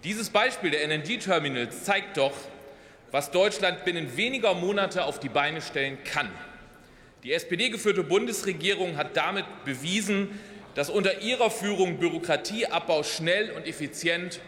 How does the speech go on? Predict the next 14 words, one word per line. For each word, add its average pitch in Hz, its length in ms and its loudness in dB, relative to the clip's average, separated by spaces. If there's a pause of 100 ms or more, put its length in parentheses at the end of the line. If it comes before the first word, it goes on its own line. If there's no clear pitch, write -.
(120)
umsetzbar 165 680 0
und 110 180 -8
möglich 135 380 -2
ist. - 400 -4 (1600)
Mit 147 200 -2
dieser 254 280 4
neuen 220 460 4
Deutschlandgeschwindigkeit 220 1400 2 (200)
werden 214 260 2
wir 208 100 2
den 202 160 2
Bürokratieabbau 175 1080 2
auch 135 160 -2
weiter 175 360 2